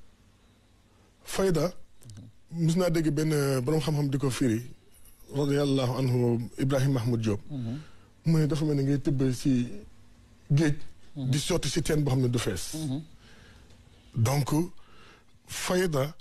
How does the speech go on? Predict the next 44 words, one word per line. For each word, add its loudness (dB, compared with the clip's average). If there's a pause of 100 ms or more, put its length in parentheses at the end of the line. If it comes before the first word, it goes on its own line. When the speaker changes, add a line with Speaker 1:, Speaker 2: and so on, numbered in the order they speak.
(140)
Speaker 2:
Waaw. -6
Speaker 1:
boobu 2
Cheikh -4
Ahmed -6
Tidiane -6 (480)
moo 0
ko 0
moom. 2 (100)
Speaker 2:
Mhm. -12 (460)
Speaker 1:
Waaye 0
daf -4
ko -4
déclaré 0
woon 2
ne 0
ne 2
dina 0
ñëw 2
ci -2
loxo 2 (580)
góor 2
gi 2
nga 2
xam 0
ne 0
ne -2
Speaker 2:
Mhm. -10 (840)
Speaker 1:
bu 2
ñu, 6
bu 0
feeñee, 0 (480)
ñëpp 2
war 2
nañ 0
ko -4
topp -2
pour -4
mën 2
a 2
jëriñ. 0 (140)
Speaker 2:
Mhm. -10 (1040)
Speaker 1:
Kon 0
quintessence 0
su 2